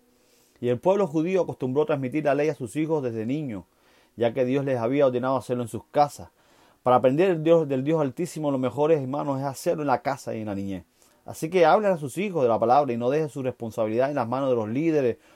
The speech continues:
o de los maestros de la iglesia. En segundo lugar, las escrituras son sagradas y ofrecen utilidad espiritual a quienes la estudian y divina autoridad a quienes la enseñan.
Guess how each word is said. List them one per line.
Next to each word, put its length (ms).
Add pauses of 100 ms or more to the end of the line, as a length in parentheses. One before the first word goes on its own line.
(160)
o 120
de 60
los 120
maestros 320
de 60
la 40
iglesia. 440 (760)
En 80
segundo 280
lugar, 320
las 180
escrituras 360
son 120
sagradas 640 (160)
y 80
ofrecen 400
utilidad 400
espiritual 500
a 60
quienes 200
la 80
estudian 580 (360)
y 100
divina 320
autoridad 440
a 40
quienes 200
la 80
enseñan. 580